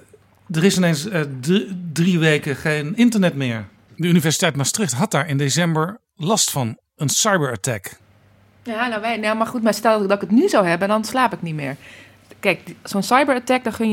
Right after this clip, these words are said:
Speaker 2: je geen één instelling. Maar nu helemaal niet. Want als je nu gehackt wordt en je moet alles platleggen. Ja, maar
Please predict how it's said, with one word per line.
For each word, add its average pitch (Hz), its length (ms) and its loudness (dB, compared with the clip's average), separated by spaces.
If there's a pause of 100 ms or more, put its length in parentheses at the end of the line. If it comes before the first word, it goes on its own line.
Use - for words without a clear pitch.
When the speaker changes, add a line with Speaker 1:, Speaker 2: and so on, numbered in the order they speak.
Speaker 2:
je 196 120 0
geen 208 140 -4
één 208 140 -2
instelling. 160 500 -4 (1080)
Maar 190 200 -2
nu 247 200 4
helemaal 370 360 2
niet. 156 320 -6 (380)
Want 208 180 -2
als 196 140 0
je 196 80 0
nu 233 240 6
gehackt 285 320 -2
wordt 349 360 -6 (100)
en 220 120 -6
je 220 60 0
moet 233 220 2
alles 269 260 2
platleggen. 262 600 -4 (1000)
Ja, 196 160 -4
maar 185 120 0